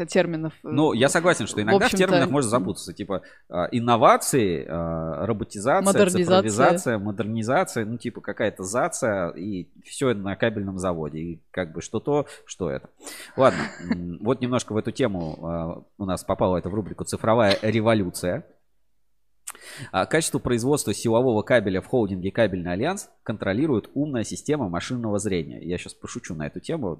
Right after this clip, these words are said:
Speaker 2: Давайте новость сначала.
Speaker 1: <laughs>
Speaker 2: А, ао "Электрокабель" Кольчугинский завод входит в холдинг "Кабельный альянс", объединявший из-, объединивший из-, кабельные активы У Г М К, внедрил компьютерную систему обнаружения дефектов при производстве силового кабеля среднего и высокого напряжения. Установка способна распознать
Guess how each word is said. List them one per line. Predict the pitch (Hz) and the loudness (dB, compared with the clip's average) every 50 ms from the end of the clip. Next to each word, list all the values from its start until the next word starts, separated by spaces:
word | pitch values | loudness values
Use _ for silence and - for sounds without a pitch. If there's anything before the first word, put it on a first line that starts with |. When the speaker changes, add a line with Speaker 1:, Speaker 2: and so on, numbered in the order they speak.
| - - | -10 -16
Speaker 2:
Давайте | - 82 - 80 82 82 92 90 87 - 95 | -18 -18 -16 -14 -10 -6 -4 -4 -4 -4 -4
новость | 87 - - 220 - | -4 -2 -2 -2 -2
сначала. | - - - - - | -6 -10 -10 -6 -4
Speaker 1:
<laughs> | 240 240 - - - - - - - - - | -2 -2 -4 -6 -10 -14 -16 -20 -20 -10 -4
Speaker 2:
А, | 98 95 92 92 92 | 0 2 2 2 4
ао | - 123 156 190 185 | 4 6 6 6 4
"Электрокабель" | 143 127 - 123 123 - 147 135 110 92 | 4 2 0 -2 -2 0 0 0 0 0
Кольчугинский | - 101 - - 123 101 95 - - 92 | -2 -2 -2 -2 -4 -4 -6 -8 -8 -4
завод | 85 85 78 82 87 - | -4 -2 -2 -2 -4 -4
входит | - - 139 123 123 117 | -4 -4 -4 -4 -4 -4
в | - | -4
холдинг | - 131 117 107 110 - | -4 -2 -2 -4 -4 -2
"Кабельный | 117 107 101 98 95 95 | -2 -2 -2 -4 -4 -4
альянс", | 95 95 95 90 - - | -4 -4 -4 -4 -4 -6
объединявший | 87 90 90 104 117 123 117 - - - 92 | -8 -8 -6 -4 -2 -2 -2 -2 -2 -4 -4
из-, | 85 82 92 - - | -4 -6 -8 -10 -8
объединивший | - 87 87 107 107 113 131 127 - - 98 | -6 -4 -4 -4 -4 -4 -4 -4 -4 -4 -6
из-, | 87 90 - - - | -6 -8 -10 -16 -4
кабельные | - 113 107 92 95 87 87 | -2 -2 0 0 -2 -2 -4
активы | 90 - - 92 87 | -4 -4 -4 -4 -4
У | 85 | -2
Г | 80 92 87 | -2 -2 -2
М | 85 80 | -2 -2
К, | - 90 113 | 0 0 0
внедрил | 147 156 120 95 117 156 165 | 0 -2 -2 0 0 0 0
компьютерную | - 107 92 135 143 - 147 123 113 98 | 0 -2 -4 -6 -6 -6 -6 -6 -6 -6
систему | - - - 135 143 147 | -6 -6 -4 -2 -2 -2
обнаружения | 110 90 87 85 90 98 117 110 87 85 | -2 -2 -4 -4 -4 -4 -4 -4 -4 -6
дефектов | 80 82 - 143 170 - 120 - | -8 -6 -6 -6 -6 -6 -10 -8
при | - 107 | -6 -6
производстве | 104 - 92 87 87 110 127 - - - | -4 -4 -4 -4 -2 -4 -4 -6 -8 -10
силового | - - 90 92 95 92 82 80 | -8 -4 -4 -2 -2 -2 -2 -2
кабеля | - 120 117 90 87 | -2 -2 -2 -2 -4
среднего | - - 107 104 82 87 82 | -4 -4 -4 -4 -4 -4 -6
и | 80 | -6
высокого | 80 - 101 - - 80 | -4 -4 -6 -6 -6 -8
напряжения. | 78 80 - - 82 85 85 71 67 71 | -10 -10 -8 -6 -6 -4 -6 -6 -8 -10
Установка | - - - 110 127 180 196 - 120 | -12 -8 -4 -2 -2 -2 -2 -2 -4
способна | - - 101 - - 165 147 117 | -4 -2 -2 -2 -2 -4 -4 -4
распознать | 104 95 - - 101 104 127 143 131 | -4 -2 -2 -2 -2 0 0 -2 -4